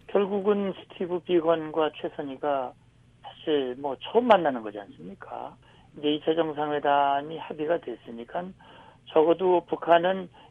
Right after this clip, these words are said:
이 정도는 우리가 뭐 양보할 수 있으니 이제 미국이 좀 해라. 미국은 그건 안 된다. 적어도 이렇게 돼야 우리가, 아, 뭐 미국 국민이나 국제사회에 설득할 수 있다.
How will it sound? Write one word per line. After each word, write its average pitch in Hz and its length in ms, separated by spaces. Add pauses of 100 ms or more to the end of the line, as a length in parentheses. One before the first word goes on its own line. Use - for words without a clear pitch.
이 151 140
정도는 214 500
우리가 143 600 (360)
뭐 135 160
양보할 120 400
수 - 100
있으니 127 340
이제 117 120
미국이 120 440
좀 151 260 (360)
해라. 127 300 (640)
미국은 151 480
그건 147 260
안 110 140
된다. 131 420 (360)
적어도 147 280
이렇게 165 440
돼야 175 420 (360)
우리가, 117 580 (420)
아, 113 380
뭐 113 500 (360)
미국 131 300
국민이나 117 480
국제사회에 113 580
설득할 110 360
수 - 80
있다. 117 380